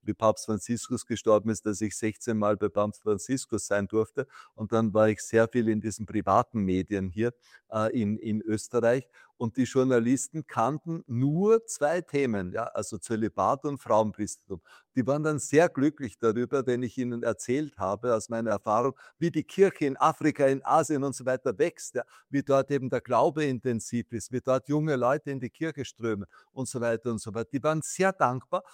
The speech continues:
weil die haben immer, „Der Zölibat und der Zölibat macht die Kirche kaputt“ und so weiter und so fort. Wir haben keine Gläubigen mehr, liebe Leute, ja. Jesaja sieben neun, „Glaubt ihr nicht, so bleibt ihr nicht.“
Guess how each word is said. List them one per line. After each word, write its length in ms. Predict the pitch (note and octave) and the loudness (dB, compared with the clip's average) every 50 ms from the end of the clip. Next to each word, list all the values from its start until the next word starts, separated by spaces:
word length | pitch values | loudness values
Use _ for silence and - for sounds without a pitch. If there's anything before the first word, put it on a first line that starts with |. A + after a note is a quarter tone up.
| - _ _ | -20 _ _
weil 180 | C#3 C#3 C#3+ | -2 -2 0
die 140 | A#2+ E3 F3 | 2 2 2
haben 100 | D#3+ D#3+ | 2 2
immer, 180 | E3 D#3 D3+ D3+ | 0 0 -2 -2
„Der 100 | - - | -2 -4
Zölibat 640 | - - - A#3 A#3+ G3+ - F3+ F3+ - - - - | -6 -6 -4 -6 -6 -2 0 2 2 2 0 0 -2
und 180 | F3+ D#3 C3+ - | -2 -2 0 0
der 120 | D3 C#3 | -2 -2
Zölibat 640 | - - - F#3+ F3 - - - - A#2 D#3 - _ | 0 -2 2 2 4 2 2 0 -2 -4 -4 -4 _
macht 260 | D3 C3+ - - _ | -4 -4 -4 -4 _
die 80 | E3 D3 | -12 -12
Kirche 420 | - - D3 D#3+ D3+ - - C3+ | -12 -10 -8 -8 -8 -8 -10 -16
kaputt“ 440 | - _ A#2 A#2 - - C3+ C3 - _ _ _ _ | -10 _ -8 -8 -6 -8 -8 -8 -8 _ _ _ _
und 160 | - C#3+ C#3 | -6 -6 -4
so 140 | - C#3+ C3+ | -2 -2 0
weiter 300 | B2+ B2+ B2+ - - C3+ | 2 0 0 0 -2 -4
und 80 | C3 B2+ | -6 -4
so 140 | G#2 B2 | -8 -6
fort. 200 | - C3+ B2 - _ _ _ | -4 -4 -4 -4 _ _ _
Wir 120 | - D3+ E3+ | 0 2 2
haben 120 | F#3 E3+ | 2 2
keine 260 | - E3+ F3 F3 F3 | 0 -2 0 0 -2
Gläubigen 640 | - D3+ D#3 D#3+ E3 F#3 G3+ G3 F#3+ F#3+ E3 F3 E3 | -2 0 0 2 4 4 2 2 0 -2 -4 -2 0
mehr, 160 | D#3+ D3+ D3 | 0 0 0
liebe 240 | C3+ C#3 C3+ B2+ C3+ | 0 0 -2 -2 -2
Leute, 480 | B2 A#2 A2+ G#2+ G#2 - - G2 F2+ F#2+ G#2+ | 0 0 0 0 0 -2 -6 -12 -14 -12 -12
ja. 120 | A2 A#2+ - _ _ _ | -14 -16 -16 _ _ _
Jesaja 560 | - C3 C3+ C3+ - C#3+ C#3 C#3+ D#3 D#3 D3+ | -2 0 0 0 0 0 0 2 4 2 2
sieben 400 | D3 - - F3 E3+ - D#3 D3+ | 2 0 -6 -8 -8 -6 -8 -6
neun, 320 | D3 C#3 C#3 D3 D3+ D3 - | -4 -4 -4 -2 -4 -4 -6
„Glaubt 380 | - C3 C3+ D3 D#3+ - _ - | -2 0 0 0 0 -2 _ -4
ihr 80 | F3 | -4
nicht, 200 | E3 E3 D#3 - | -4 -4 -6 -8
so 140 | - - E3 | -8 -8 -8
bleibt 380 | - - D3+ E3+ F3+ - _ - | -4 -4 -4 -4 -4 -6 _ -6
ihr 80 | D3+ | -4
nicht.“ 180 | C3 A#2 G#2 - | -4 -4 -6 -8